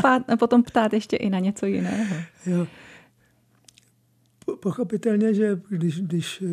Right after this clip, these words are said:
Speaker 2: eh, už člověk byl někam poslaný a bylo to něco, vždycky každá, jakákoliv vzácná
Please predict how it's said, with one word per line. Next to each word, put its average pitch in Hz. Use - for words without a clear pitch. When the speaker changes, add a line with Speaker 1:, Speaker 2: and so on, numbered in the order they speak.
Speaker 2:
eh, 165
už 160
člověk 185
byl 170
někam 170
poslaný 180
a 170
bylo 160
to 175
něco, 165
vždycky 190
každá, 175
jakákoliv 190
vzácná 165